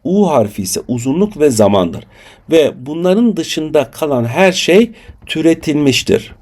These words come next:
Türetilmiştir. Dışında kalan her şey türetilmiştir. Yani bunların, bizim burada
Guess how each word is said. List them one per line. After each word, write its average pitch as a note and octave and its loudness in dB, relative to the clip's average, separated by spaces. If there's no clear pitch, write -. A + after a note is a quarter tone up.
Türetilmiştir. G#2 0
Dışında C3 4
kalan - -10
her D#3+ 2
şey E3+ -10
türetilmiştir. - -16
Yani C3 0
bunların, D3+ 0
bizim C3+ -4
burada B2 2